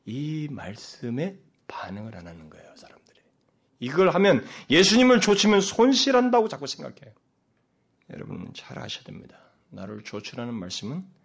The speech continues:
결국 우리를 고치시는 말씀이며, 우리에게 새로운 복된 영역으로 이끄는 말씀이에요.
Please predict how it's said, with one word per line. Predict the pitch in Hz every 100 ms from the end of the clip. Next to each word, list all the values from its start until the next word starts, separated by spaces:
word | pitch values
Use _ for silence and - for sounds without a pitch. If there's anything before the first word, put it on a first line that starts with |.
| _ _ _ _
결국 | - 80 110 131
우리를 | 92 120 120
고치시는 | - - 95 - 151 - 139 123 110
말씀이며, | 82 80 - 87 87 117 185 _ _ _ _ _ -
우리에게 | 90 101 98 123 104 92 _ _ _
새로운 | - - 147 156 175 175 180
복된 | - 127 - _ - 165 170 185 - _ _ -
영역으로 | 87 110 120 117 104 120 175 _ _ _ _ _ -
이끄는 | 190 - 175 202
말씀이에요. | 202 - - - 90 95 131